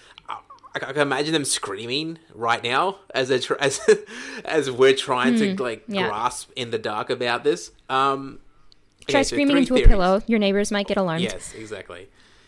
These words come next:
Speaker 1: Uh, so it's either about people in Chelsea, New York, Chelsea in England, or a person named Chelsea.
Speaker 2: Okay.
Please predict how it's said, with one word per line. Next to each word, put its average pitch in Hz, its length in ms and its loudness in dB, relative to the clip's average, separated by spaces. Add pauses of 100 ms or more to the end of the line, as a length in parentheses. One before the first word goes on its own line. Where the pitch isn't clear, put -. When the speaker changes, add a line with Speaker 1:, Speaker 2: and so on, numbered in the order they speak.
(460)
Speaker 1:
Uh, 107 420 -2 (240)
so 127 460 2 (340)
it's 131 140 -8
either 131 600 -2
about - 920 -8
people 135 560 -2
in 110 460 -10
Chelsea, 117 760 -4
New 113 140 -10
York, 120 600 -2 (260)
Chelsea 120 720 -2
in 107 240 -12
England, 190 600 -2
or 107 260 -2
a 107 80 -4
person 107 460 -4
named 101 260 -8
Chelsea. - 560 -8 (1200)
Speaker 2:
Okay. 202 460 4